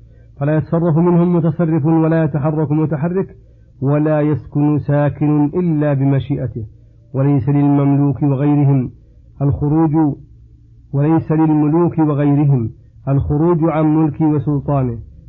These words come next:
بل هم مدبرون مقهورون، فإذا كان هو القاهر وغيره مقهور، كان هو المستحق للعبادة،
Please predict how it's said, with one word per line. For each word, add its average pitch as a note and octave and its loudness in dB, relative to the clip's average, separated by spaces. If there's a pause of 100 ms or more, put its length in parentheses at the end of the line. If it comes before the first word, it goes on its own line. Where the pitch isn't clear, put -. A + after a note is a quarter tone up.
(120)
بل C#3 0
هم E3 2
مدبرون E3 0
مقهورون، D3+ 0 (420)
فإذا C#3+ 0
كان D3+ 0
هو D3 2
القاهر D#3 0 (400)
وغيره D3+ 2
مقهور، C#3+ 0 (380)
كان D#3+ 2
هو E3 4
المستحق D#3+ -2
للعبادة، C#3 -2